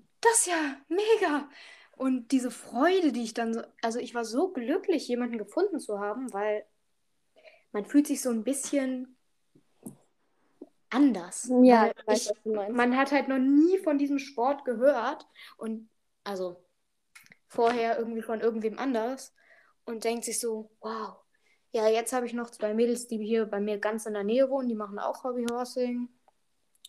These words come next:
Speaker 1: Die waren auf meiner Grundschule und ich war, und ich kannte die noch irgendwie so halb und wir haben uns dann irgendwann mal so gesehen. Mein Vater meinte irgendwann, „Ich hab da wen auf dem Hobbyhorse gesehen.“ Ich war so,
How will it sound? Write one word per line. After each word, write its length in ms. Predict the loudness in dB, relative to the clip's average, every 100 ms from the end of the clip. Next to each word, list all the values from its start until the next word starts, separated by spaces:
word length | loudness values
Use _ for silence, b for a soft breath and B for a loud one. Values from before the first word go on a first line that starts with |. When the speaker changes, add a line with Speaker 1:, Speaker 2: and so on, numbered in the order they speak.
| _
Speaker 1:
Die 240 | -4 -2 0
waren 140 | 0
auf 100 | 0
meiner 180 | 0 0
Grundschule 720 | 0 -4 -4 -4 2 2 2 B B B B B -4
und 240 | -4 -4 _
ich 240 | -4 -2
war, 260 | -2 -2 -2 -8 -10
und 360 | -2 0 0 -4
ich 120 | -8
kannte 280 | -4 -2 0
die 100 | 0
noch 180 | 0 0
irgendwie 280 | -2 -2 -2
so 220 | -4 -2
halb 340 | 0 0 -2 -10 b b b b b -6
und 140 | -2
wir 60 | 2
haben 140 | 2
uns 140 | 2
dann 140 | 0 2
irgendwann 560 | 4 4 4 2 2 2
mal 460 | 2 0 0 -4
so 140 | -4 -4
gesehen. 580 | -4 -2 0 0 -4 -6
Mein 160 | -8
Vater 300 | 0 0 2
meinte 220 | -2 -2 -4
irgendwann, 480 | -4 -4 -4 -6 -8 _ _ _ _
„Ich 160 | -6 -4
hab 140 | -2
da 140 | 0 0
wen 120 | -2
auf 120 | -2
dem 100 | -2
Hobbyhorse 400 | 0 2 2 0
gesehen.“ 280 | -2 -4 -6
Ich 180 | -8 -6
war 140 | -4
so, 280 | -4 -8 -10